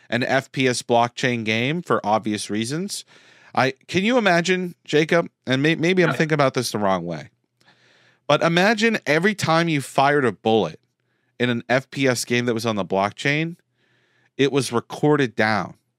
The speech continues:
Speaker 2: Yeah.
Speaker 1: into the block. Like, I don't know what exactly would have to be recorded down into the blockchain exact, you know, for these games, but I have a feeling that it's a little bit more technical than just, you know, uh, uh,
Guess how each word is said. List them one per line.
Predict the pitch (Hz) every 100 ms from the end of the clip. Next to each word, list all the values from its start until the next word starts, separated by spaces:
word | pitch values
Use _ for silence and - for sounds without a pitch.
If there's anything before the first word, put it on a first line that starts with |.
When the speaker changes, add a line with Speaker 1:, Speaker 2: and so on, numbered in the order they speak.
| _ _ _ _
Speaker 2:
Yeah. | - 95 90 87
Speaker 1:
into | 143 143 139
the | 110
block. | 110 107
Like, | 135 139 127 - -
I | 160 202
don't | 202
know | 156 151
what | 127 110 131
exactly | 139 117 113 104 104 123
would | 117 107
have | 110 -
to |
be | 117
recorded | 101 - 107 104
down | 101 104
into | 110 101
the | 92
blockchain | 92 92 - 110 107 -
exact, | 104 92 98 - -
you | 113
know, | 98
for | 101
these | 104 98
games, | 101 104 110
but | - 113 101 - - _ _ _ _ _ _ _ - - - - _ _
I | - 151
have | 151 202
a | 156
feeling | - 156 165 147 139 135 127 _ _ _ _ _ _ _ _
that | 127 123 135
it's | 131
a | 143
little | 156 180
bit | 147 143
more | 127 123
technical | 139 123 117 - 107
than | 104 101
just, | 107 98 - -
you | - 110
know, | 95 82 - _ _ _ _ _ _ _
uh, | 110 113
uh, | -